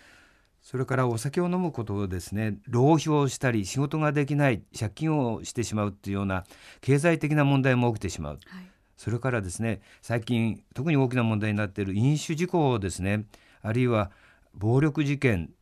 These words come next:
Speaker 1: あるいは自殺といった社会的な問題も起きるということなんですね。
Speaker 2: はい。
Speaker 1: ですから、お酒の問題っていうと、お酒を飲むことによって本人の健康問題だけっていうわけじゃないんですね。
Speaker 2: うん。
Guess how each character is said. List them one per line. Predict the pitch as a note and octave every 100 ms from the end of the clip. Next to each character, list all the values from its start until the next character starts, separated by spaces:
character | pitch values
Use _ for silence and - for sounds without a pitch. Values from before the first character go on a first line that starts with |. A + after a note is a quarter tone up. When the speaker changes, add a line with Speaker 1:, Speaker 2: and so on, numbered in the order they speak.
| _
Speaker 1:
あ | A2
る | B2
い |
は |
自 | G#2 F#2
殺 | C3+ C#3 -
と | E3+
い |
っ | C#3+
た | - B2+
社 | A#2
会 | D3 D#3+
的 | F3
な | F3
問 | E3 E3
題 | D#3
も | D3+ C#3
起 | B2+
き |
る | C#3+
と | G#2+ G#2+
い | G2+
う | G2
こ | G2+
と | G2+ G#2+
な | F#2
ん |
で | E2
す | -
ね。 | F#2
Speaker 2:
は | F#2 G3+
い。 | F3+ F3+ _ _ _ - -
Speaker 1:
で | B2+
す | -
か | A#2+
ら、 | A#2 A2+ - - - -
お | C3+
酒 | D#3+ E3+
の |
問 | E3 E3+ E3+
題 | E3+
っ |
て | E3+ C#3
い |
う | B2+
と、 | G#2 A2+ G2 -
お |
酒 | B2 E3 F#3+
を |
飲 | F#3+
む | G3+
こ | F#3
と | C#3+
に | B2+
よ | A2+
っ |
て | G#2+ - A2+ -
本 | G#2+ G3
人 | G3+
の | C#3
健 | A2 D#3
康 | F3
問 | F3+ F#3+
題 | F3+ D3
だ | D3
け | C#3 D3+
っ |
て | - - B2+
い |
う | B2
わ | A2
け | G#2
じ |
ゃ | G2
な | A2
い | A#2
ん |
で | F2+
す | F2+
ね。 | F#2+
Speaker 2:
う |
ん。 | D3 G#3+ G#3+